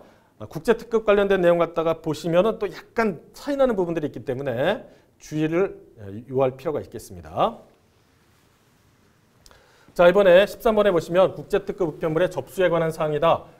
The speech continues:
가장 옳은 것은 이라고 되어 있죠. 일 번 동그라미에서 보험에 대한 취급 한도는 사천 에스디알, 아, 칠백만 원이고요. 이엠에스 프리미엄은 오백만 원까지다 라고 되어 있는데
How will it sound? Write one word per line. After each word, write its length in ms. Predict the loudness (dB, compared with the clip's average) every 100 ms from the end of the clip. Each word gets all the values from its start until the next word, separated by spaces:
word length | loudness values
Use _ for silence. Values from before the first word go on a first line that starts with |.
| _
가장 400 | -2 2 2 2
옳은 240 | 2 4
것은 440 | 2 2 2 2 2
이라고 260 | 0 0
되어 220 | 0 -2
있죠. 480 | -4 -4 0 0 -2 -20 _ _ _ _ -20 -20 _ _ _ _ _ _ _ _ _ _ _ _ _ _ _ _ _ _ _ _ _ _ _ _ _ _ _ 2
일 160 | 4
번 160 | 6 6
동그라미에서 800 | 4 4 4 2 2 4 4 2
보험에 260 | 0 0
대한 200 | 0 -2
취급 340 | -4 -10 -10 -8
한도는 360 | -4 0 0
사천 520 | -2 -4 -6 -4 -2 0
에스디알, 500 | -2 0 2 2 -2 -16 _ _ -20
아, 200 | -20 -20 -20
칠백만 500 | -8 -2 0 2 4
원이고요. 640 | 2 0 -2 4 6 6 4
이엠에스 380 | 0 0 -2 -6
프리미엄은 720 | -4 0 2 4 6 4 0 -18 _
오백만 420 | -6 0 2 4 2
원까지다 520 | 2 0 4 4 6
라고 180 | 4 2
되어 100 | -2
있는데 480 | -4 4 6 4